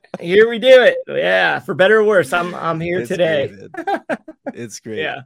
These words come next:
Speaker 2: It's great. It's just building the suspense. That's all. It
Speaker 1: Well,
Speaker 2: would be
Speaker 1: what
Speaker 2: really, really cool at some point to do that with both of you guys. I would love that.
Speaker 1: Yeah,
Speaker 2: Yeah.
Speaker 1: yeah. You know what's kinda, I will tell you this, and maybe this, I don't know, be exciting for you. I, uh,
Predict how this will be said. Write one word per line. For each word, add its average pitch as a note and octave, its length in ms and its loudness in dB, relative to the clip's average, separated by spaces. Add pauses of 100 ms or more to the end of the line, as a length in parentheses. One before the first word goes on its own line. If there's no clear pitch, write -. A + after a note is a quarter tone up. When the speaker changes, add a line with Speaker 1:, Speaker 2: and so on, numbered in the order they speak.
Speaker 2:
It's A2 240 -16
great. G2+ 360 -18
It's G#2 280 -18
just A#2 340 -10
building C3 300 -6
the A#2+ 80 -10
suspense. G#2 500 -12
That's G#2+ 260 -16
all. F#2+ 300 -12
It C3 160 -6
Speaker 1:
Well, B3+ 220 4
Speaker 2:
would C4+ 60 4
be C#4 80 2
Speaker 1:
what - 40 -8
Speaker 2:
really, B2 240 -10
really A#2 300 -8
cool A#2+ 260 -6
at G2 80 -10
some A2 180 -12
point G#2 260 -12
to G2+ 100 -16
do A2 200 -10
that G2 160 -8
with F#2 140 -16
both G2 180 -10
of F#2 80 -20
you F#2 120 -16
guys. F2 440 -16
I - 60 -18
would F2+ 220 -18 (160)
love F2+ 400 -20
that. - 160 -20 (280)
Speaker 1:
Yeah, G3+ 360 2
Speaker 2:
Yeah. - 0 -
Speaker 1:
yeah. F#3+ 400 0
You G#3 160 -2
know A#3+ 100 2
what's A#3 180 4
kinda, F#3 460 -2
I F3+ 120 2
will C4+ 180 0
tell C#4+ 160 2
you A3 80 0
this, D#4+ 260 -2
and G3 100 -6
maybe F#3+ 200 -4
this, G3+ 340 -8
I E3+ 80 -6
don't G3 120 -8
know, F#3 280 -8
be F3+ 120 -4
exciting E3+ 420 -2
for F3+ 200 -4
you. G#3 160 0
I, F#3 300 4
uh, F3 400 2